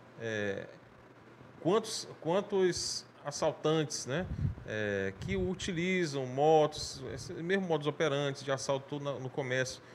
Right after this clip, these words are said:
enfim, é, junto à sociedade, eles têm pra-, têm feito essa prática, quantos já prenderam?" Então,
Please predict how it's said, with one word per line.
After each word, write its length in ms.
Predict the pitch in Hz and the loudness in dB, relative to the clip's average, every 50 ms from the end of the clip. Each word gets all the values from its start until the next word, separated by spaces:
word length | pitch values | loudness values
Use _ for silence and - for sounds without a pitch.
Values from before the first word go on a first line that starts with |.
| - - - - - | -20 -20 -18 -10 -6
enfim, 420 | 151 160 151 - - 135 113 98 - - - - - - - - - - - - - | -4 -4 -4 -2 -2 -2 -2 -4 -6 -12 -18 -20 -20 -20 -20 -20 -20 -20 -20 -16 -12
é, 540 | 110 104 107 107 104 104 101 98 95 95 - - - - - - - - - - - | -8 -4 -2 0 0 2 2 2 2 0 -4 -8 -14 -18 -20 -20 -20 -20 -20 -16 -14
junto 300 | 113 110 135 165 180 160 | -8 -4 -2 -2 -2 -2
à 40 | 151 | -2
sociedade, 580 | - 147 - - 160 156 147 143 147 165 170 | -4 -2 -2 0 0 2 4 4 4 4 4
eles 160 | 185 175 - - | 0 -4 -6 -4
têm 340 | - 170 170 170 190 208 - - - - - - - - - - | 0 0 0 0 0 -4 -8 -14 -18 -20 -20 -20 -20 -16 -6 0
pra-, 160 | 156 156 160 | 2 2 2
têm 340 | 156 - 139 - - 165 175 | 0 -6 -10 -2 0 0 2
feito 240 | - - 165 160 | 2 2 2 2
essa 160 | 156 - - 147 | 2 2 2 2
prática, 340 | - - 151 156 151 156 - - - | 4 4 4 4 4 2 -6 -4 -4
quantos 260 | 220 262 269 233 - | -2 -2 -2 -2 -4
já 160 | 147 139 151 147 | -2 0 0 0
prenderam?" 400 | - 151 143 123 113 107 101 107 | 0 -2 -4 -2 -2 -2 -2 -2
Então, 260 | - - 156 170 | -2 -2 -2 -2